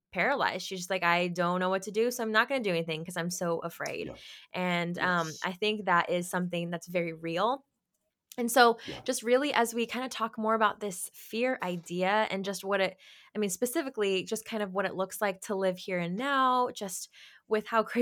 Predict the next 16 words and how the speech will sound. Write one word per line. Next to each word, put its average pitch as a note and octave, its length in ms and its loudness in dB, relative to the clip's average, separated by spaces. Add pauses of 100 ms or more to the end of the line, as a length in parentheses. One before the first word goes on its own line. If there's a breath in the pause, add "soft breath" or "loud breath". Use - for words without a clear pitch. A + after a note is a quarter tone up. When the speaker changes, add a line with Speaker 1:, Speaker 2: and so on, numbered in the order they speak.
Speaker 1:
crazy A3 80 0
the F#3 120 0
world G#3+ 380 4
is, A3+ 320 6
are A3+ 100 2
there E4+ 280 2
any, A#3 440 2
um, F#3+ 400 -2 (120)
truths G3 460 -2
that F#3+ 140 -2
you G3 100 -2
have F#3 140 -4
clung F3+ 280 -2
to, F#3 360 -2
Stan, F3+ 420 -2
just, F#3 260 -6